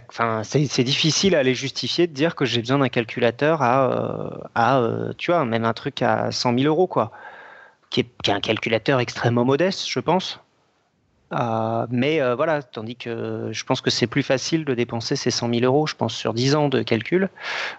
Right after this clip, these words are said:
Voilà. Alors après, les universités, c'est un peu différent parce qu'en fait, euh, il y a aussi, donc maintenant, comment ça marche, c'est un peu comme les temps de télescope. T'as des grands calculateurs. Les grands calculateurs scientifiques marchent un peu comme des temps de télescope, c'est-à-dire qu'on écrit des proposals et on dit, « Je voudrais observer, euh, tant de temps avec ça, euh,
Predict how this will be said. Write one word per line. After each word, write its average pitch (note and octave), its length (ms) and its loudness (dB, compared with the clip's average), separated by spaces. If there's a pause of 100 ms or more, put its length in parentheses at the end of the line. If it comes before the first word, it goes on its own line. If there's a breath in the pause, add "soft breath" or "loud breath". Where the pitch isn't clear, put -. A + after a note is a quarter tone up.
Voilà. A#2+ 180 4
Alors A#2+ 200 2
après, C3+ 260 2
les C#3+ 140 0
universités, C#3 380 -6
c'est D3+ 100 -6
un B2+ 60 -4
peu C#3 100 -6
différent C#3 340 0
parce F3+ 140 -8
qu'en - 140 -8
fait, - 260 -6
euh, B2 220 -2
il A#2 80 -6
y - 20 -2
a B2 60 4
aussi, A#2 320 -2
donc A#2+ 180 -2
maintenant, B2+ 300 0
comment B2+ 180 0
ça B2 160 0
marche, B2 240 0
c'est - 80 -4
un - 60 -10
peu C#3 120 -4
comme B2+ 200 2
les A#2 140 2
temps A#2+ 180 0
de B2 40 0
télescope. A#2+ 480 0 (220)
T'as B2 100 2
des A#2 120 0
grands B2+ 240 2
calculateurs. B2+ 640 0 (400)
Les D#3 180 2
grands D#3 180 0
calculateurs E3+ 540 0
scientifiques - 500 -6
marchent D#3 280 2
un D3 80 2
peu F#3 120 -2
comme D3+ 180 -2
des C3+ 100 2
temps D#3 120 2
de D#3 60 -2
télescope, D3 420 2
c'est-à-dire B2+ 300 2
qu'on B2 140 0
écrit B2+ 200 -2
des C#3 80 4
proposals C#3+ 520 0 (340 loud breath)
et C#3 120 2
on B2 120 0
dit, « C#3+ 220 -2
Je - 120 -6
voudrais C3+ 320 0
observer, C3+ 540 2
euh, C#3+ 100 4
tant C3 200 0
de B2 40 0
temps D3+ 220 2
avec A#2 240 2
ça, F3 320 2
euh, B2+ 300 0